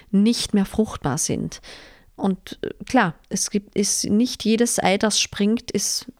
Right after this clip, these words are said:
fähig zu einer guten Zellteilung oder hat noch die Qualität, dass es für ein gesundes Kind reicht. Und das wird natürlich, je älter wir werden, auch immer häufiger. Auch die Fehlgeburtenrate wird immer häufiger.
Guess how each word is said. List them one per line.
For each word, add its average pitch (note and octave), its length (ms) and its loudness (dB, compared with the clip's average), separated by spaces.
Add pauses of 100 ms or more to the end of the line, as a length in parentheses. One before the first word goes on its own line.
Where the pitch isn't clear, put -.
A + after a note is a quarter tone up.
(280)
fähig - 460 0
zu - 120 0
einer F3+ 140 0
guten - 280 -8
Zellteilung G#3 760 0
oder F#3 200 0
hat F#3 140 -4
noch G3 120 -2
die G3 160 -2
Qualität, F#3+ 640 0
dass G3 140 -4
es G3 120 -6
für - 120 -4
ein F3+ 100 -2
gesundes F#3 500 -4
Kind D4 320 0
reicht. A3 340 0 (500)
Und G3 140 0
das - 180 0
wird G3+ 140 0
natürlich, G3+ 480 0
je - 120 0
älter F#3+ 300 0
wir F#3+ 140 2
werden, F#3 360 2 (140)
auch F#3+ 140 -8
immer F3 200 -2
häufiger. A#3+ 640 2
Auch - 100 -6
die - 140 -10
Fehlgeburtenrate G#3 1000 0
wird F#3+ 140 -4
immer F3+ 180 -2
häufiger. F#3 560 0